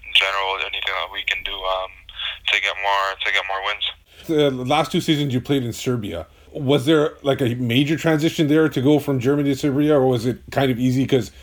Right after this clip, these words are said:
Speaker 2: you were already in Europe for years? Or, like, what was the difference between playing in Germany and going, moving to Serbia?
Speaker 1: It wasn't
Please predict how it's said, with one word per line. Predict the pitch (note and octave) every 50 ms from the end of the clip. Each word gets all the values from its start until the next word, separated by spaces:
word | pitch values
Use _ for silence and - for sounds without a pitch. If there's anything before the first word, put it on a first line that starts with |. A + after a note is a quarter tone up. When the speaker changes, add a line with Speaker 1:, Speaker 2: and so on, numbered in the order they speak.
| - - -
Speaker 2:
you | A#2+ B2+
were | B2+ C3 B2+
already | C3+ C3+ C3 C3 C3 B2 B2
in | A2+
Europe | G#2 A2 A#2 B2+ C3 B2+ -
for | C3+ B2+ B2+
years? | B2 B2 C3+ C#3+ C#3+ C3
Or, | A#2+ G#2+ A2 G#2 - - - - - -
like, | B2
what | A#2+ C#3 E3 F3+
was | F3+ E3 C3+
the | C#3
difference | A#2 C3 C#3 - D#3 C#3+ C3 -
between | A2 A2+ - C3 B2+ A#2
playing | - - A#2+ B2 B2 A#2+ A#2+
in | A2+ F#2+
Germany | - A#2 A#2 A2+ A#2 A2+
and | A2 G2
going, | F#2 G#2+ G#2+ G#2+ G#2
moving | A2+ G#2+ G#2+ G#2
to | - -
Serbia? | - A2+ A2 G#2 G2+ - - - - - - - - - - - - - - - -
Speaker 1:
It | G3 G3 - - F#3+ G3
wasn't | G3 G#3 - B3